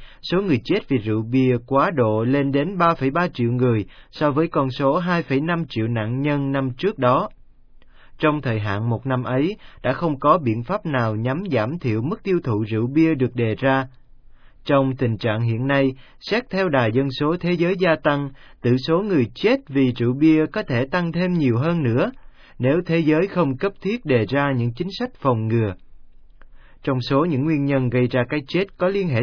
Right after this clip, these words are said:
chặt chẽ với rượu bia, ông Oleg Chesnov,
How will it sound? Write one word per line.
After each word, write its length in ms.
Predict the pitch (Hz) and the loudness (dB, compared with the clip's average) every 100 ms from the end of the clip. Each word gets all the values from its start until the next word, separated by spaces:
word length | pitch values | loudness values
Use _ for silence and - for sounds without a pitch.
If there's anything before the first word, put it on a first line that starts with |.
| 127 | 0
chặt 140 | 127 - | -4 -2
chẽ 220 | 117 107 139 | -2 0 0
với 100 | 196 | 0
rượu 200 | 127 117 | 0 2
bia, 260 | 131 147 143 - - - - | 4 4 2 -10 -20 -18 -2
ông 340 | 147 139 131 | 2 2 2
Oleg 340 | 135 139 160 185 - - - | 2 2 2 -2 -8 -18 -4
Chesnov, 560 | 165 180 - 151 196 | -2 -2 -2 0 0